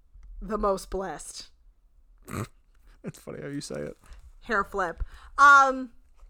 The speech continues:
Speaker 1: I've talked about my boobs way too much this episode. The show in general, really,
Speaker 2: There's
Speaker 1: given,
Speaker 2: a lot
Speaker 1: like,
Speaker 2: of titty
Speaker 1: who I
Speaker 2: talk
Speaker 1: know
Speaker 2: earlier.
Speaker 1: listens to it. Um, it's fine. Whatever.
Speaker 2: It's just a part of the human
Speaker 1: Where
Speaker 2: body.
Speaker 1: were we? Oh, so b-,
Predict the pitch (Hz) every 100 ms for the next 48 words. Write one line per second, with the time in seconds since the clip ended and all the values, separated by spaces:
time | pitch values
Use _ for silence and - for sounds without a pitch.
0 | - - - - - - - 226 220 185
1 | 175 151 165 - 170 170 - - - -
2 | - 180 - - - 185 202 - 294 254
3 | 254 226 190 196 233 240 247 247 254 262
4 | - 214 202 180 160 147 - 262 262 233
5 | 233 208 208 208 - 202 220 226 - 269
6 | 262 262 - - - - - - 226 226
7 | 214 214 214 208 - 330 - 180 156 175
8 | 185 180 247 160 139 147 170 - - _
9 | _ _ _ _ _ _ _ _ _ _
10 | _ - - - - - _ _ _ _
11 | - - 170 165 - 170 165 160 170 254
12 | 370 359 330 311 349 339 302 320 208 -
13 | - - 381 370 370 - - _ - -